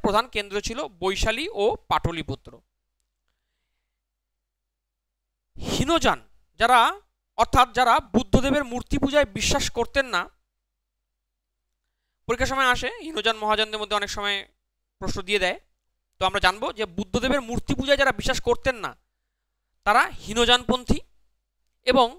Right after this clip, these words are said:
মহাযান, অর্থাৎ যারা বুদ্ধদেবের মূর্তি পূজায় ও বুদ্ধদেবের অবতারবাদে বিশ্বাসী, তাদেরকে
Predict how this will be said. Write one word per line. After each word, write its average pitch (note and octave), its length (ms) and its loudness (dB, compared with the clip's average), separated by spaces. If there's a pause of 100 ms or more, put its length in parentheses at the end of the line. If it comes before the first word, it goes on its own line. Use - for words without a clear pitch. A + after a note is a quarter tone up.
(280)
মহাযান, A3 460 4 (480)
অর্থাৎ B3+ 260 -2
যারা C4+ 140 2 (1500)
বুদ্ধদেবের C4+ 460 2 (100)
মূর্তি A#3+ 340 -2
পূজায় C#4 360 4
ও - 20 6 (180)
বুদ্ধদেবের C4+ 520 2 (280)
অবতারবাদে C4+ 540 4 (100)
বিশ্বাসী, D3+ 400 -8 (580)
তাদেরকে C#4 380 -4